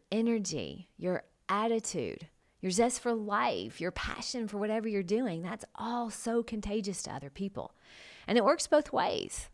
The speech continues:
Those around you regularly are contagious to you as well. Have you ever thought about that in that way? You are an influencer,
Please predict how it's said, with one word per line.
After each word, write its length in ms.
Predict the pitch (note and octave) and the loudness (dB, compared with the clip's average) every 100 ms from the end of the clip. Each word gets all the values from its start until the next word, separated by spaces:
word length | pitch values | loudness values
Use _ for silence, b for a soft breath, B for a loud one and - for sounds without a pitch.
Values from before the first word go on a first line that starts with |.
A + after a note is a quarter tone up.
| - | 0
Those 240 | G3+ A#3 | 6 8
around 460 | C4 B3 B3 C#4+ C4 | 8 6 4 2 2
you 140 | C4+ | 0
regularly 720 | A3 G#3+ B3+ D4+ D4+ G3 F3 F3 | 2 4 4 4 4 4 6 6
are 80 | F#3 | 4
contagious 560 | G3+ G3 F#3+ F#3+ G3 | 2 -2 -2 -2 -4
to 100 | - | -2
you 160 | G3 G3+ | 0 0
as 140 | G3 | 0
well. 360 | G#3 C4+ - D#3+ | 0 -2 -4 -8
Have 100 | F3+ | 0
you 100 | G3+ | 0
ever 140 | G3+ | 0
thought 220 | G#3 G#3 A3 | 0 0 0
about 240 | A#3+ B3 | -2 -2
that 260 | G#2 - - | -4 -4 -6
in 140 | - A#3+ | -4 -2
that 180 | B3 - | 0 -2
way? 300 | A3+ D4 - B B B B | -2 -4 -8 B B B B
You 220 | G3+ C#4+ C#4 | 2 6 6
are 320 | B3+ A3+ G#3 b b _ | 4 0 -6 b b _
an 140 | A3 A3 | 0 2
influencer, 920 | - E4+ - G3+ D3 C#3+ - D#3 A3+ | 2 0 0 0 0 -2 0 0 0